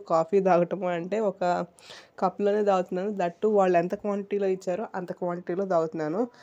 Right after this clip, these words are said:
జనరల్‌గా నేను ఎప్పుడూ తాగే క్వాంటిటీయే కప్‌లో పోసుకొని తాగుతున్నాను అనమాట. నాకు బాగా నచ్చింది. So, అదనమాట జ్యువెలరీ షాపింగ్ యొక్క ఎక్స్పీరియన్స్. ఇంటికి వచ్చేసాక మళ్ళీ నైట్ డిన్నర్ ఉంటుంది కదా, అది కంప్లీట్ చేశాక మా వాళ్ళందరూ క్రి-,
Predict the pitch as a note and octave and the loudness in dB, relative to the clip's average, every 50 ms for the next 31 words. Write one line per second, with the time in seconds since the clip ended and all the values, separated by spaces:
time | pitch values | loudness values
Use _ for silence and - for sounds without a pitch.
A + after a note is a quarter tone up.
0 | - - _ - E3+ F3+ F3 F3+ F3+ F#3 G3+ G3+ G3+ G#3 A3 G#3+ G3+ F#3+ F#3 F3+ | -20 -20 _ -6 0 2 2 2 2 2 0 0 2 0 0 0 0 0 0 0
1 | F3+ F3+ E3+ - - _ _ _ _ _ _ _ _ _ - - E3+ E3 - F#3+ | 0 -2 -4 -6 -8 _ _ _ _ _ _ _ _ _ -4 -4 -2 0 2 4
2 | G#3 G#3+ G#3+ A3 G3 F#3 F#3 F#3+ F3+ F#3 - F#3 F3 E3+ E3+ E3+ E3+ F3 E3+ F3 | 4 4 6 6 4 6 4 4 0 0 0 2 2 2 2 0 -2 -2 0 0
3 | A#3+ C4+ - G#3+ E3+ E3 - F#3 F3 D#3+ D#3 D#3 - - G3 G3 F#3+ E3 D3+ D3+ | 0 0 2 2 2 4 4 4 4 4 4 0 0 -2 -4 -4 -2 0 0 -2
4 | D3+ - D#3 D3+ D3 C#3+ D3 D3 D3 C#3+ C#3+ C#3+ E3+ F3+ G3 F3 D#3+ D3+ D3+ D3+ | -2 -2 -4 -2 -2 -2 -2 -2 -2 -2 -4 -4 -4 -2 -2 -2 -2 -4 -4 -4
5 | D3 D3 D#3 E3 D#3+ D#3 D#3 - - D3+ C#3+ D3+ F#3 A#3+ - _ - - - - | -4 -4 -2 -2 -4 -4 -6 -6 -8 -6 -4 -2 -4 -4 -6 _ -20 -20 -20 -20
6 | - _ - - F3 E3+ F3 E3+ E3+ E3+ - - E3 D#3+ E3 E3 E3+ F3 E3+ E3 | -20 _ -10 -4 -2 0 0 2 0 0 -2 -2 -4 -4 -4 -6 -6 -4 -4 -2
7 | D#3+ D#3 F3 F3 D#3 D#3 D3 D3+ D#3 D#3 E3 F3 F3 - - E3 D#3 D#3+ - E3 | 0 0 0 2 2 2 2 2 2 0 0 -4 -4 -4 -2 -2 -2 -2 -2 -4
8 | D#3+ D#3+ D#3+ D3+ D3+ - D#3 D3+ D3+ D3+ D3+ D3 - _ _ _ _ - - - | -4 -2 -4 -4 -4 -4 -2 0 0 0 -2 -4 -8 _ _ _ _ -20 -14 -14
9 | D#3 - - - G3 F#3 E3+ E3+ E3 D#3+ - F3+ G3+ G#3 E3+ F3+ E3+ D#3 E3 F3 | -14 -6 2 6 6 8 8 6 4 2 2 0 0 2 2 0 0 2 2 0
10 | E3 - E3 E3 - E3 D#3+ D#3+ - A#3+ - _ _ - - - - - - - | 0 0 -2 -4 -2 -2 -2 -2 -2 -4 -4 _ _ -20 -20 -20 -20 -20 -16 -8
11 | - B3+ B3 B3 B3+ B3 B3+ B3+ B3 A#3+ - - - _ _ - A#3 A3 G3 G3 | -4 0 2 4 4 4 4 6 6 6 6 4 2 _ _ -2 2 4 4 4
12 | G#3 G3+ G#3 G3 F3 F#3 F3 F3 F#3+ G3 F#3+ F3+ F#3 F3 F3 F3 E3+ G3 G#3+ G3 | 4 2 2 2 2 2 2 4 6 6 6 4 2 0 0 0 0 0 0 -2
13 | F#3 F#3 - E3+ D#3+ D#3+ - F3 - - E3+ D#3+ - E3 F3 - G#3 F#3+ F3+ E3+ | -2 -2 -2 -2 -2 -2 -6 -6 -2 0 0 0 0 -2 -2 -2 -2 -2 0 2
14 | E3+ E3 D#3+ E3+ E3+ D#3+ F3 F3 F3 F3+ F3 E3+ - F3+ - | 2 2 2 2 0 -2 -2 -2 -2 -2 -2 -4 -6 -10 -10